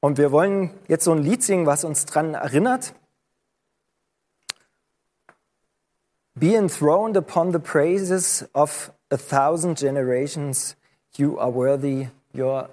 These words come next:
Lord of all.“ Lasst uns das mal ein bisschen für uns so meditieren, zerkauen, weiterkauen. Er ist dieser Gott in deinen Stürmen. Vielleicht hast du jetzt Dinge vor Augen, was gerade so bei dir abgeht.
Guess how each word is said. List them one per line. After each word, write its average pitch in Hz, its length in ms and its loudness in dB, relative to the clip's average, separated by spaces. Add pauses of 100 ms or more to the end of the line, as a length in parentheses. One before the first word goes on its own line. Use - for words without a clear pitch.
(120)
Lord 127 360 -4
of 123 180 -10
all.“ 104 400 -10 (2000)
Lasst 143 180 -6
uns 170 140 -6
das 151 160 -4
mal 151 100 -4
ein 135 60 -4
bisschen 143 400 -6
für - 160 -6
uns - 400 -8 (640)
so 147 280 -8
meditieren, 151 720 -6
zerkauen, 160 640 -6
weiterkauen. 147 800 -4 (480)
Er 143 240 0
ist - 160 -12
dieser 127 240 -8
Gott - 380 -10
in 151 200 -6
deinen 139 220 -4
Stürmen. 175 400 -4
Vielleicht 135 320 -8
hast 143 180 -10
du 156 40 -6
jetzt 139 320 -4
Dinge 156 160 -4
vor - 200 -8
Augen, 175 320 -6 (3500)
was - 220 -10
gerade - 180 -10
so 151 80 -8
bei 127 80 -2
dir 123 160 -6
abgeht. 147 460 -8